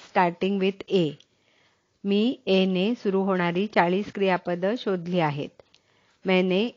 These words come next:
ए से शुरू होने वाले चाळीस क्रियापद ढूंढे हैं. I will upload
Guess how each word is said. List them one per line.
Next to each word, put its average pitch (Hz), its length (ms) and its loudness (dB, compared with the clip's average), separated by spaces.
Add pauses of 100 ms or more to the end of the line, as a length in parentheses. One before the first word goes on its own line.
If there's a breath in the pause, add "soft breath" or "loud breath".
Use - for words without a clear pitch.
ए 196 160 4 (140)
से 180 240 0
शुरू 202 380 0
होने 190 320 0
वाले 170 380 0 (100)
चाळीस 180 420 2 (440)
क्रियापद 202 640 0
ढूंढे 175 380 0
हैं. 165 200 -2 (800 soft breath)
I 185 220 4
will 220 240 0
upload 180 500 0